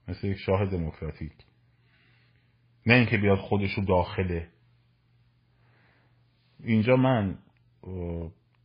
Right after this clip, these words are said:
می‌گم که دریافت من در مورد این که مثلاً خانم علی نژاد و شاهزاده رضا و، نمی‌دونم، اینو اونو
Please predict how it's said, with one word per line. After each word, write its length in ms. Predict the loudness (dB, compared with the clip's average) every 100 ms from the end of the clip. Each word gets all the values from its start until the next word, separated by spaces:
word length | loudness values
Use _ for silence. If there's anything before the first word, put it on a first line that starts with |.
| _ _ _
می‌گم 920 | -14 -6 -2 0 0 0 0 -2 -4 -10 _ -20
که 440 | -8 -6 -4 -6 -10 _ _ _ _ _ _ _ _ _ -20 -4
دریافت 760 | 0 2 0 2 4 4 0 -4
من 320 | -2 -2 -2
در 180 | -2 -2
مورد 360 | -4 -4 -4
این 200 | -4 -6
که 120 | -6 -6
مثلاً 460 | -6 -6 -6 -6
خانم 380 | -6 -8 -6 -6
علی 340 | -6 -8 -6
نژاد 400 | -6 -6 -4 -4
و 60 | -6
شاهزاده 580 | -8 -10 -8 -10 -10 -8
رضا 420 | -8 -6 -6 -6
و، 140 | -6
نمی‌دونم، 640 | -8 -8 -8 -8 -8 -10 -14 -20 _ _ -20 -20 _ _
اینو 540 | -18 -6 0 0 -2 -6
اونو 340 | -4 -2 -4